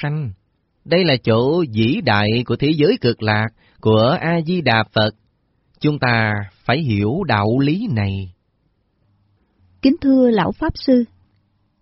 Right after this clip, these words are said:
Speaker 2: người bệnh tâm thần, khi thần trí hôn mê, ở trong trạng thái không thể tập trung tinh thần để niệm Phật, đọc kinh. Thưa Pháp Sư, có phương pháp nào có thể giúp họ tỉnh táo không?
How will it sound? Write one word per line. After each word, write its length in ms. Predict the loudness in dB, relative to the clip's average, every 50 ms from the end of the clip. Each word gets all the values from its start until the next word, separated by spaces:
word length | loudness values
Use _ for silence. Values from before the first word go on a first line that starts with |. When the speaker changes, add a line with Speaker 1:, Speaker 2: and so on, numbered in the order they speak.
| _ _ _
Speaker 2:
người 160 | 2 4 4
bệnh 200 | 4 2 0 -2 -2
tâm 180 | 0 2 2 2
thần, 300 | 2 2 2 2 2 0 -2 _ _ _ _ _ _ _ _
khi 140 | 0 2 2 2
thần 260 | 2 2 2 2 2
trí 240 | 2 2 4 4 4 4
hôn 240 | 4 4 6 6 6
mê, 220 | 6 6 4 4 0 -4 _ _ _ _ _ _ _ _
ở 160 | 0 0 0 0 0
trong 140 | 0 0
trạng 280 | 0 0 -2 -2 -2 -4 -4
thái 480 | -4 -2 0 0 0 2 2 2 0 -2 _
không 200 | -2 0 2 2
thể 180 | 2 0 -2 -2 0 -2
tập 120 | -4 -6 -6 _ _
trung 240 | 4 4 6 4 4 2
tinh 180 | 2 2 2
thần 280 | 2 0 -2 -2 -2 -4 -6 -10 _ _ _ _ _
để 120 | 0 2 4
niệm 320 | 6 6 6 6 4 0 -2 -2
Phật, 180 | -4 -4 -4 -6 _ _ _ _ _ -2
đọc 200 | -2 -2 -2 -4 -10 _ _
kinh. 180 | 2 2 2 2 -2 _ _ _ _ _ _ _ _ _ _
Thưa 120 | 0 0
Pháp 200 | 2 2 -2 -6 -6
Sư, 240 | -2 0 2 2 2 -2 _ _ _ _ _ _ _ _
có 100 | -2 -2 0 4
phương 160 | 4 4 4
pháp 200 | 4 0 -4 0
nào 340 | 2 2 2 2 0 -2 -4 -8 _ _ _ _
có 120 | -4 -4 0 2
thể 320 | 2 2 4 4 2 2 2
giúp 100 | 2 0 -2
họ 240 | -2 -2 0 0 -2 -2 _
tỉnh 220 | -2 0 0 0 -2 -2
táo 180 | -4 -4 -4 -6 -2
không? 180 | 0 0 0